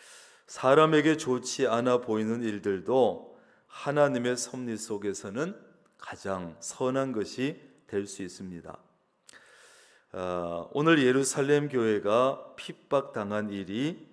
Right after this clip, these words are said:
나오고 있습니다. 아, 그날에 예루살렘에 있는 교회에 큰 박해가 있어 사도 외에는 다 유대와 사마리아 모든 땅으로 흩어졌다,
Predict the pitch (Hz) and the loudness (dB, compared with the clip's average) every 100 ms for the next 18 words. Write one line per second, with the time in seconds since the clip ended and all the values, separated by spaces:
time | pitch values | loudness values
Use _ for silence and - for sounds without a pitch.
0 | _ - 90 92 101 90 - 87 85 - | _ -10 -6 -6 -8 -10 -12 -16 -14 -14
1 | - _ _ _ _ _ _ - - _ | -16 _ _ _ _ _ _ -20 -20 _
2 | _ _ _ _ _ _ _ _ _ _ | _ _ _ _ _ _ _ _ _ _
3 | _ _ _ _ _ _ _ - - - | _ _ _ _ _ _ _ -20 -20 -6
4 | 131 127 120 127 123 107 110 107 120 110 | 2 4 6 4 4 0 0 -4 -2 0
5 | 110 104 95 110 127 127 107 98 95 95 | 0 -2 -2 -4 -6 -6 -4 0 0 0
6 | 95 - - - 147 147 110 101 - 139 | -4 -6 -12 -10 -10 -8 -6 -8 -8 -8
7 | 127 131 107 95 - 92 85 80 78 - | -6 -6 -6 -10 -6 -4 -2 -4 -8 -14
8 | - _ _ _ _ _ - - 123 143 | -18 _ _ _ _ _ -16 -6 -4 0
9 | 143 123 110 117 127 120 95 101 101 101 | 2 2 2 0 -4 -4 -4 -2 -4 -4
10 | 98 98 90 117 156 - - - - - | -2 0 2 2 0 -6 -20 -20 -20 -10
11 | 117 113 110 110 104 98 101 104 127 139 | -6 -2 -2 0 -2 0 0 0 -2 -4
12 | 135 107 95 87 117 165 - - - - | -4 -4 -4 0 2 2 -2 -18 -20 -12
13 | - - - 127 92 - 85 76 73 | -10 -10 -12 -12 -14 -16 -14 -14 -14